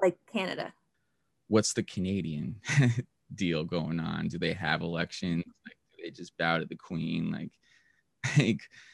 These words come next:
Speaker 2: um,
Speaker 1: <laughs>
Speaker 2: do they have a prime minister, right?
Speaker 1: Oh my God, I'm so glad you got that right. <laughs> I was so scared you're gonna ask about our president.
Speaker 2: Difference between a prime minister and a,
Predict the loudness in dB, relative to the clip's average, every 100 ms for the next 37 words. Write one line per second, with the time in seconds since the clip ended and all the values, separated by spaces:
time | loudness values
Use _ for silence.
0 | -20 -20 _ -4 -2 0 0 0 2 2
1 | 0 -14 -14 _ _ 0 4 4 2 0
2 | 2 4 6 6 4 0 -4 -2 -2 -2
3 | -4 _ _ _ _ _ _ 0 0 _
4 | 4 6 8 10 10 8 6 4 6 8
5 | 6 6 4 2 0 -4 -2 -2 0 -2
6 | 6 6 10 6 8 2 0 -4 -14 -16
7 | _ _ _ 0 2 4 6 8 10 8
8 | 4 4 4 4 2 2 4 6 4 4
9 | 0 0 0 0 -2 0 -4 0 0 0
10 | -6 -18 -16 -6 -2 -2 -4 -4 -6 2
11 | 8 8 8 4 2 4 6 6 4 2
12 | 2 2 4 4 2 -2